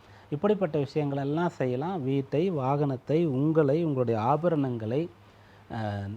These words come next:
நல்ல அளவிற்கு விசேஷமாக பலப்படுத்தி கொள்ளக்கூடிய நாளாக இந்த நாள் இருக்கு.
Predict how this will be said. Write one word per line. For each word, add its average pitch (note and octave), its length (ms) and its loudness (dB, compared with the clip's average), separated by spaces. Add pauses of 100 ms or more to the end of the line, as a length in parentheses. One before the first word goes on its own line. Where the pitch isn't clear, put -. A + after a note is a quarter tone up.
(160)
நல்ல F3+ 440 6
அளவிற்கு C#3+ 540 2 (840)
விசேஷமாக E3 760 2
பலப்படுத்தி E3 640 0
கொள்ளக்கூடிய A#2 480 -2
நாளாக G#2 420 -4
இந்த D#3 240 -8
நாள் F#2 200 -12
இருக்கு. - 320 -18